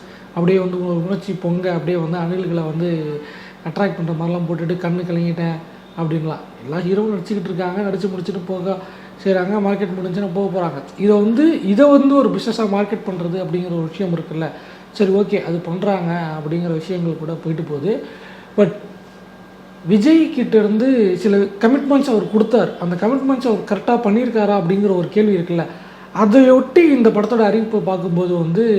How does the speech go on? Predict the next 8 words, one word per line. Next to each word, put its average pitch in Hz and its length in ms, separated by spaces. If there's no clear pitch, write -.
as 185 240
a 196 120
மீடியா 202 280
பர்சனா 196 540
வந்து 196 340
ஒரு 156 120
டிசப்பாயின்மெண்ட்டோட 160 720
தான் 170 260